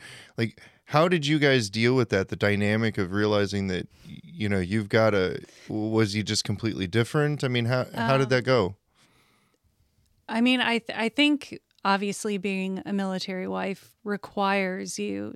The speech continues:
Speaker 2: to be extremely independent because you have to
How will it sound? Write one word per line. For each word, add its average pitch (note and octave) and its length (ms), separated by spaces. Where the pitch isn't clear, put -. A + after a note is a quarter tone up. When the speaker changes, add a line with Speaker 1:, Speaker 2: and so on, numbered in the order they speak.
Speaker 2:
to - 160
be F#3+ 460
extremely G#3 600
independent F#3+ 680
because G3 720
you G#3 280
have F#3 360
to G3 600